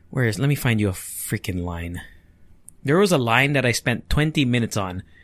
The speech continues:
because I was like, "Oh my God." It was so hard. Okay, here. Here's the line, okay? "You may have heard of the phrase, 'buy the dip,'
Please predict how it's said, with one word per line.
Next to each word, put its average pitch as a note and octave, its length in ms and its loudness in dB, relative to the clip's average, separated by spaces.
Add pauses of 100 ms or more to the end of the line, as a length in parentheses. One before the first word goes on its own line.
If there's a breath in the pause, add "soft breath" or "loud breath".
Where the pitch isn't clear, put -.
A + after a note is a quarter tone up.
(360 soft breath)
because A#2 260 0
I A2+ 80 0
was A2+ 140 2
like, A#2+ 180 0
"Oh C3 260 2
my E2+ 280 -4
God." G2 440 0 (540 soft breath)
It A#2+ 100 0
was C3+ 120 4
so C3+ 220 6
hard. A2+ 160 2
Okay, B2 160 2
here. A2+ 220 2 (680 soft breath)
Here's D#3 180 4
the C#3+ 80 2
line, G#2+ 240 0
okay? D3+ 320 0 (300)
"You C3 120 2
may B3 180 6
have B3 120 2
heard G3+ 220 2
of D#3+ 80 -4
the C#3 80 0
phrase, C#3 400 2
'buy B2 280 2
the B2 140 0
dip,' G2 320 -2